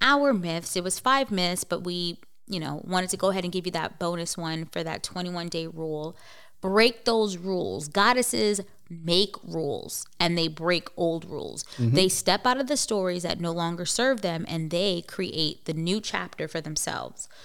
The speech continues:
Speaker 1: So goddesses, what chapter are you gonna write for yourself now? What are you stepping into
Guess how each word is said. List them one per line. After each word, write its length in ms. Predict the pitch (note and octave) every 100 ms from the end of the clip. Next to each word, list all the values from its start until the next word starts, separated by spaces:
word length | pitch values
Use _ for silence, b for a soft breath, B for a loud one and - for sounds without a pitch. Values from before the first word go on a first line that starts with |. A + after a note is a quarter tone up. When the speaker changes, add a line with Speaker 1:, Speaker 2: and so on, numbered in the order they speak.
| B
Speaker 1:
So 160 | -
goddesses, 460 | F#3 F#3+ F3+ F#3 E3
what 300 | E3+ G#3 -
chapter 600 | - B3 A3+ - E3+ D#3+
are 160 | - E3+
you 180 | F3
gonna 200 | G3 F3+
write 260 | E3+ F3 E3+
for 80 | E3+
yourself 520 | D#3+ D#3 D#3+ D#3 D3
now? 380 | D3+ - - - B B
What 200 | F3 G3+
are 40 |
you 140 | A#3+ B3
stepping 440 | - A3 G#3 G3
into 640 | - G#3+ G3+ E3+ D#3 D3+